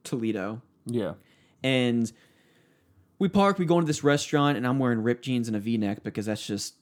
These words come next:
Speaker 1: how I roll in Converse.
Speaker 2: Yeah.
Speaker 1: And I walk into this
Speaker 2: I was gonna say, do you have your Marvel shirt on?
Speaker 1: super nice joint. Like, this place was top-notch, clearly five-star dining.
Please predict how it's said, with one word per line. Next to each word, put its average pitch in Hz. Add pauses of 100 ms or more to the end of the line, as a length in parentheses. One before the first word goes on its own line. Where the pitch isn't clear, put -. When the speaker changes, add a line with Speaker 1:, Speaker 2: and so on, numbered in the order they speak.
Speaker 1:
how 107
I 101
roll 101
in 101
Converse. 107
Speaker 2:
Yeah. 127 (280)
Speaker 1:
And 127
I -
walk 131
into 135
this 113 (260)
Speaker 2:
I -
was 131
gonna 143
say, 117
do 107 (120)
you 117
have 104
your 104
Marvel 95
shirt 104
on? 104
Speaker 1:
super 147
nice 123
joint. 120
Like, 98
this 120
place 117
was 104 (280)
top-notch, 120
clearly 139
five-star 120
dining. 110